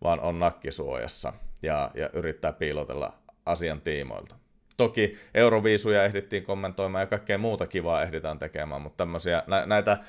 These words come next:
näitä ikäviä juttuja, niin pääministeri Marin ei oikein ole koskaan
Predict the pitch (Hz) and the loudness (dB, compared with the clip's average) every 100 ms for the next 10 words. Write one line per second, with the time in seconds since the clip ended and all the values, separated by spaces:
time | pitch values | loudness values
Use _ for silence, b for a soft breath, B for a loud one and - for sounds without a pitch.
0 | B 107 113 117 127 110 95 95 87 - | B 4 4 6 6 6 6 2 -2 -4
1 | 90 85 82 78 - 87 82 85 - 110 | -2 -2 -4 -8 -2 0 0 -6 -6 -4
2 | 90 90 85 67 73 64 - 78 60 67 | -2 -2 -4 -6 -6 -6 -6 -6 -6 -8
3 | - 80 - 69 | -8 -10 -8 -10